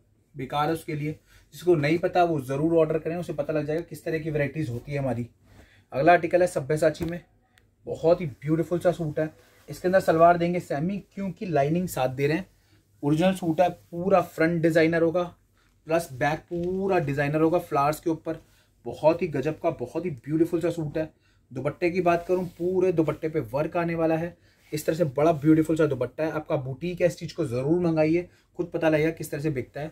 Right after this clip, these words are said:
पन्द्रह पचास। कॉटन लाए हैं सुपर कलेक्शन में, बहुत ही ब्यूटीफुल सा सूट है कॉटन के ऊपर।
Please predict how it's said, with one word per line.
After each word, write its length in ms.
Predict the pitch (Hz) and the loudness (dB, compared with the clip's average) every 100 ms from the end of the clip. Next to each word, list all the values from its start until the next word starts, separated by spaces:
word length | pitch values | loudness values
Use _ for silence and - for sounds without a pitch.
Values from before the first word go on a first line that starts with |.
| - | -12
पन्द्रह 300 | 123 120 147 - 117 | -8 -8 -8 -12 -18
पचास। 400 | - - - - - _ _ - - _ _ _ _ _ - | -16 -16 -16 -20 -20 _ _ -20 -20 _ _ _ _ _ -6
कॉटन 300 | 139 185 190 | -4 -2 2
लाए 240 | 175 175 | 2 2
हैं 180 | 185 - - - - - | -2 -8 -20 -20 -20 -12
सुपर 300 | 156 - 175 | -6 0 2
कलेक्शन 380 | 175 160 - 165 | 4 2 0 -2
में, 180 | 175 - _ _ _ _ - | -4 -10 _ _ _ _ -16
बहुत 380 | 120 - 165 180 | -14 0 0 0
ही 60 | |
ब्यूटीफुल 560 | 143 - 151 175 170 180 | -4 -6 -2 -2 0 -2
सा 100 | 175 | -2
सूट 260 | 170 147 170 | -4 -4 -4
है 60 | |
कॉटन 360 | 170 - 147 156 | -2 -4 -2 -4
के 100 | 160 | -2
ऊपर। 320 | 156 - 156 | -2 -2 -4